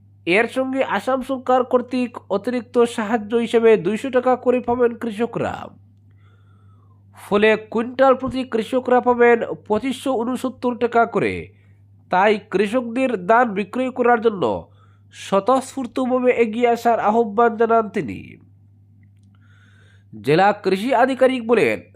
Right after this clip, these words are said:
ধান ক্রয় কেন্দ্রে ধান বিক্রয় করলে একদিকে সঠিক মূল্য পাওয়া যাবে, সেই সঙ্গে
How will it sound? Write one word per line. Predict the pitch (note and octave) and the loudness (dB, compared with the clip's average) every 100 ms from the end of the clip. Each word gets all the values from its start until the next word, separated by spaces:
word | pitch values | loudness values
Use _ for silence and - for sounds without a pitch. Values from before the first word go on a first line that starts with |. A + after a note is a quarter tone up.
| D#3+ C3+ | -16 -2
ধান | F3+ G#3+ C4 | 2 2 0
ক্রয় | B3+ B3+ B3+ | 0 4 4
কেন্দ্রে | B3+ B3+ B3+ B3 | 4 -2 2 2
ধান | A3 B3 A#3 | 4 2 0
বিক্রয় | G#3+ - A#3 A#3 | -6 2 2 2
করলে | A#3 A#3 A#3 - - | 0 2 0 0 -2
একদিকে | F#3 A3+ B3+ B3 B3+ | -2 -2 -6 -4 -4
সঠিক | - G3+ C4 B3 | -2 -6 -6 -8
মূল্য | B3+ B3+ B3 | -6 0 2
পাওয়া | A#3+ B3 A#3 A#3 | 2 2 4 4
যাবে, | F#3+ A2+ F2 D2+ _ _ _ _ _ | 0 -2 -6 -10 _ _ _ _ _
সেই | - F#3 A3 | -4 0 0
সঙ্গে | A#3+ C4+ B3+ | -2 -4 -6